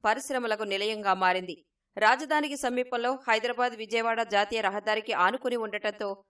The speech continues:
పరిశ్రమల ఏర్పాటుకు అనువుగా మారింది. తెలంగాణ రాష్ట్రం ఏర్పాటయ్యాక ప్రభుత్వం దేశంలోనే తొలిసారి సూక్ష్మ, చిన్న, మధ్య తరహా పారిశ్రామిక పార్కును దండు మల్కాపురంలో ఏర్పాటు చేసింది. రెండు వేల పంతొమ్మిదిలో పార్కును ప్రారంభించారు. టీఎస్ఐఐసి ద్వారా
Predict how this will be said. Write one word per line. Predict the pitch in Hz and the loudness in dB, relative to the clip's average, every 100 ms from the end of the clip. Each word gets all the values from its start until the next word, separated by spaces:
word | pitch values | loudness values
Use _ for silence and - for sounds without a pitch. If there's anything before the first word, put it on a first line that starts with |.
| _ 208 | _ 2
పరిశ్రమల | 233 302 294 262 | 2 0 -2 2
ఏర్పాటుకు | 226 208 208 190 - - | 2 0 0 -2 -2 -2
అనువుగా | 190 202 220 202 | 0 0 0 0
మారింది. | 190 180 180 170 - _ _ _ | 2 2 0 -4 -12 _ _ _
తెలంగాణ | 214 226 247 247 | 0 2 2 4
రాష్ట్రం | 233 226 240 220 | 4 2 0 -2
ఏర్పాటయ్యాక | 208 208 220 214 208 208 214 175 - _ 214 | -2 -2 -2 -2 -2 0 2 0 -4 _ 2
ప్రభుత్వం | 220 277 277 247 226 | 2 2 -2 -2 0
దేశంలోనే | 214 233 247 233 214 | -2 -2 -2 -2 -2
తొలిసారి | 226 208 214 220 233 180 - | -2 -4 -2 0 0 -4 -8
సూక్ష్మ, | - 247 247 254 247 262 226 | 0 0 0 0 -2 0 -2
చిన్న, | 220 226 | 0 0
మధ్య | 233 196 196 | 2 0 -2
తరహా | 233 226 226 | 0 0 0
పారిశ్రామిక | 220 214 220 233 240 220 214 | 2 4 4 4 -4 0 -2
పార్కును | 214 202 208 214 143 165 _ - | 2 2 2 -4 -4 -8 _ -2
దండు | 208 247 294 | 2 2 4
మల్కాపురంలో | 262 254 240 233 214 214 262 | 2 2 0 0 -2 0 0
ఏర్పాటు | 208 208 208 196 196 | 0 -2 -4 -6 -6
చేసింది. | 185 185 170 - _ _ - | -4 -4 -6 -8 _ _ -6
రెండు | 214 269 349 | 0 0 2
వేల | 339 | 0
పంతొమ్మిదిలో | 320 254 247 262 233 240 | 0 0 0 -2 0 0
పార్కును | 240 214 220 - 214 | 4 4 4 -2 -2
ప్రారంభించారు. | 214 196 196 185 180 190 180 - _ _ 247 | 2 2 2 -6 -2 0 0 -4 _ _ -4
టీఎస్ఐఐసి | 247 262 262 208 226 233 240 | 2 2 2 0 0 -2 -6
ద్వారా | 208 220 233 202 | -4 0 4 2